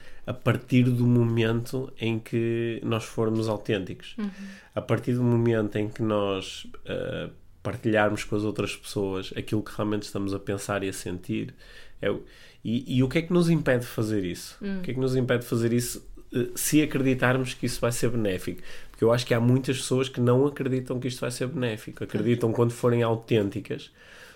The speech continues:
Speaker 1: como ao, ao demonstrarem, ao serem autênticas, se vão sentir vulneráveis, porque vão sentir que estão a expor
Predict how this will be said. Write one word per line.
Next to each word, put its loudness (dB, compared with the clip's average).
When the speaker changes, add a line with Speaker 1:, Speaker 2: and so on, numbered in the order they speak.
Speaker 1:
como 4
ao, 4
ao 4
demonstrarem, 2
ao -6
serem 6
autênticas, 0
se 0
vão 8
sentir 2
vulneráveis, 0
porque -8
vão 2
sentir -2
que -8
estão 4
a 2
expor 0